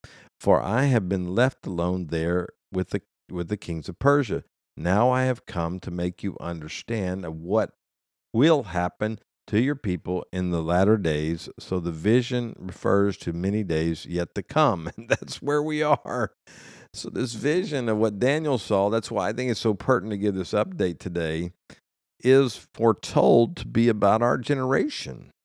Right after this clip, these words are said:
This is very interesting. Michael is the chief prince of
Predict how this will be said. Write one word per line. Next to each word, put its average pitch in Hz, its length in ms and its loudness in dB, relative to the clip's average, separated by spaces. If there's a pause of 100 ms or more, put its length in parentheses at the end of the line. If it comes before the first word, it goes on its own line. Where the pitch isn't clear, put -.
(300)
This - 240 -8
is 101 60 -18
very 113 360 -2
interesting. 110 640 -4 (720)
Michael 98 720 2
is 87 220 -4
the 92 80 -2
chief 120 420 -2
prince 85 480 -4 (140)
of 87 480 0